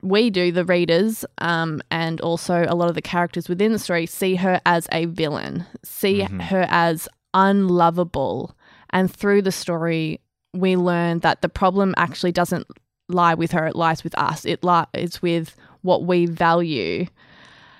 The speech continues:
Speaker 1: And so to remove that element by making her beautiful, by making it seem as though her story is only worthy to tell if it is pleasurable to look at her, is really, re-, really, really, really fucking disturbing to me.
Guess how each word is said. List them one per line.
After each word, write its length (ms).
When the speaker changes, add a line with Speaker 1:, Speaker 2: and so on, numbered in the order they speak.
Speaker 1:
And 200
so 200
to 160
remove 460
that 200
element 460
by 160
making 420
her 200
beautiful, 720
by 340
making 720
it 200
seem 380
as 180
though 200
her 180
story 580
is 120
only 260
worthy 720
to 220
tell 600
if 300
it 100
is 120
pleasurable 680
to 160
look 340
at 160
her, 340
is 180
really, 460
re-, 440
really, 360
really, 340
really 360
fucking 380
disturbing 540
to 140
me. 400